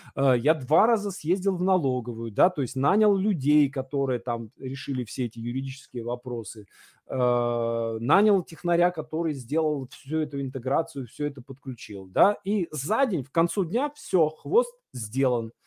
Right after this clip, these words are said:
да, все, мы как бы, э, там решили, решили, решили этот вопрос. Так. Если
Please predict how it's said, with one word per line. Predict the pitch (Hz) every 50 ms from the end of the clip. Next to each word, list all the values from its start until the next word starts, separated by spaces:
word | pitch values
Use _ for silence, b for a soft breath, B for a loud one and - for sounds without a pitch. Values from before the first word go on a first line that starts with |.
| _ _ _ _ _ _ -
да, | 123 135 143 135
все, | 139 - - - 131 120 117
мы | 107 107 117 156 185 196 190 202 - _ _ _ _ _ _ _
как | - 120 110 107
бы, | 110 113 110 104 - -
э, | - 117 113 113 107 107 107 107 107 107 101 - -
там | 104 90 92 95 98 - _ _ _ _ _ _ _ _ _ _ _ _ _ _ _ _ -
решили, | 135 143 160 151 - - - 185 196 190 170 147 135 127
решили, | 123 139 131 - - 151 165 165 151 135 123 117
решили | 127 131 135 - 156 156 147 131
этот | 120 135 120 -
вопрос. | 120 117 113 113 104 92 92 - b b b b b b b b b b b b b b b b b b b b b b b _ _ _ _ _ _ -
Так. | - 160 170 165 156 147 147 139 131 127 113 - - 127 B B B 113 95 92 B B B B B B _ _ _ _ _ _ _ _ _ _ _ _ _ _ _ _ _ _ _ _ _ _ _ _ _ _ _ _ _ _ -
Если | 113 113 151 185 185 - 196